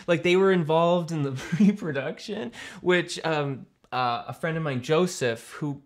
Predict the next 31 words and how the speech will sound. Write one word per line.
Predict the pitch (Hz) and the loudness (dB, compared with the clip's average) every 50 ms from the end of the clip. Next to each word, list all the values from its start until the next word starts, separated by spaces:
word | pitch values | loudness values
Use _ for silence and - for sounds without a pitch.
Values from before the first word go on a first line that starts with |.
| _ - | _ -10
might | 135 143 165 185 180 | -4 -2 -2 -2 -2
be | 185 160 | -4 -2
watching, | 127 117 107 110 - - | 0 0 0 0 -2 -2
I | 143 | 0
don't | 151 147 | 0 2
know, | 143 | 2
I | 139 | 0
was | 135 131 | -2 -4
talking | - 185 175 170 170 165 | -4 -4 -4 -4 -4 -4
to | 160 151 | -2 -2
him | 143 131 | -2 -4
before | 127 123 - 139 139 | -6 -6 -6 -6 -6
the | 135 | -6
show. | 131 - 131 | -4 -4 -4
He | 123 147 147 | -4 -2 -2
was, | 143 139 139 - - - _ _ - - - | -4 -4 -6 -8 -14 -16 _ _ -20 -20 -14
he's | - 151 156 147 | -14 -12 -12 -6
sometimes | - 190 185 180 170 139 120 | -4 -4 -2 -2 -2 -4 -4
in, | 117 113 107 104 - _ | -6 -8 -8 -10 -14 _
in, | 107 120 117 113 - _ | -10 -8 -8 -8 -8 _
in | 123 113 | -6 -6
the | 110 104 | -6 -8
chat. | - - 104 98 101 - - - - - | -6 -6 -6 -6 -8 -12 -18 -20 -20 -6
He | - 214 214 | -4 -2 -2
talks | - 214 165 143 - 151 | 2 2 0 0 0 -4
about | 139 123 117 | -4 -4 -4
how, | 110 | -4
you | 107 113 113 | -8 -8 -10
know, | 110 101 95 | -10 -10 -12
like, | 98 95 - _ | -14 -14 -16 _
these | - 98 90 - | -20 -20 -20 -20